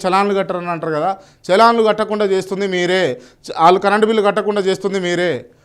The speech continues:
కనీసంగా కర-, వాళ్ళకు ఒక నెలకు పది వేలు, ఇరవై వేలు వస్తే వచ్చే వెయ్యి రూపాయల కరెంటు బిల్లు కట్టుకునే స్థితిలో వాళ్ళు ఉండరా?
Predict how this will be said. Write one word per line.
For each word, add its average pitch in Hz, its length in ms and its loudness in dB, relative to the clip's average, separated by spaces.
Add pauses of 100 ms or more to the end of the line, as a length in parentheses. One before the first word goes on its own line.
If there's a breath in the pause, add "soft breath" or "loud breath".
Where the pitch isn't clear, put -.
(200 soft breath)
కనీసంగా 247 480 2
కర-, 220 480 -2
వాళ్ళకు 233 400 4
ఒక 220 100 -2 (200)
నెలకు 254 600 4
పది 233 260 0
వేలు, 254 220 4
ఇరవై 240 180 2
వేలు 247 220 4
వస్తే 214 400 -2 (300 soft breath)
వచ్చే 226 240 2
వెయ్యి 247 160 8
రూపాయల 247 220 2
కరెంటు 220 300 0
బిల్లు 233 140 0
కట్టుకునే 214 320 0
స్థితిలో 214 340 0
వాళ్ళు 196 200 2
ఉండరా? 185 280 -2